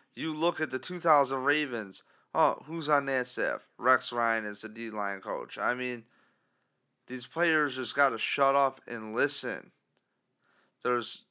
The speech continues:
I, I, I don't know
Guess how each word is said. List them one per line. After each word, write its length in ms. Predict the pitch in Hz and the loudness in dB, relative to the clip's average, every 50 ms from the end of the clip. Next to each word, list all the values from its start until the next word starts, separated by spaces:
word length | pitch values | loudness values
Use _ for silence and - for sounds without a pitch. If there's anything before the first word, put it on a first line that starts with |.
| _ _ _ _ _ _ _ _ _ _ _ _ _ _ _ _ _ _ _ _ _ _ _ _ _ _ _ _ _ _ | _ _ _ _ _ _ _ _ _ _ _ _ _ _ _ _ _ _ _ _ _ _ _ _ _ _ _ _ _ _
I, 120 | - - - - | -8 -8 -6 -4
I, 240 | - - 135 135 - - - _ _ _ _ _ _ _ _ _ _ _ _ _ _ _ _ - | -2 0 0 0 0 -4 -8 _ _ _ _ _ _ _ _ _ _ _ _ _ _ _ _ 0
I 100 | 147 160 | 2 4
don't 240 | 165 160 160 160 | 4 4 4 2
know 640 | 160 160 165 170 170 170 165 160 156 147 120 - | 2 2 2 4 2 2 2 0 -2 -4 -6 -10